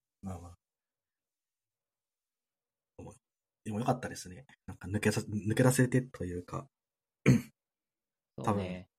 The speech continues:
Speaker 1: 一度ハマると多分なかなか出られないんだろうなっていうのがさっきの話聞いてた感想だったんで。
Speaker 2: まあ、よかったのは、本当にリアル、対面での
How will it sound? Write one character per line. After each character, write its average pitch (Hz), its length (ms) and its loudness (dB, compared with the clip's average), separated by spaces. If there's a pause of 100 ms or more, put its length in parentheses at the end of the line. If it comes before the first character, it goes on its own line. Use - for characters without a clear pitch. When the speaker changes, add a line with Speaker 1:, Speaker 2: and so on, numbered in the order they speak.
(480)
Speaker 1:
一 123 220 -4
度 139 60 0
ハ 135 120 -2
マ 131 100 2
る 139 140 0
と 139 80 -4
多 131 100 2
分 104 100 -4
な 90 80 -8
か 101 100 -4
な 104 100 0
か 101 120 -2
出 107 80 0
ら 107 100 2
れ 113 80 4
な 101 100 0
い 87 60 -4
ん - 20 -6
だ 82 80 -14
ろ 85 120 -12
う 87 60 -10
な 92 80 -4
っ - 80 -12
て - 100 -8
い - 20 -6
う - 20 -8
の 85 80 -12
が 90 60 -14
さ - 120 -6
っ - 40 -4
き - 120 -14
の 87 80 -12
話 87 200 -14
聞 - 120 -12
い - 40 -12
て - 120 -20
た - 80 -10
感 87 220 -12
想 - 100 -10
だ 87 80 -12
っ 87 120 -16
た 82 120 -14
ん 80 80 -18
で。 80 160 -16 (1900)
Speaker 2:
ま 113 840 2
あ、 - 20 -20 (200)
よ 185 120 -4
か 226 100 0
っ 220 120 -6 (200)
た 113 100 2
の 98 160 -2
は、 95 220 0
本 165 220 -8
当 196 120 -6
に 170 380 -6 (840)
リ 151 180 4
ア 165 80 4
ル、 95 140 -4
対 196 300 -2
面 226 220 0
で 233 120 0
の 95 340 -2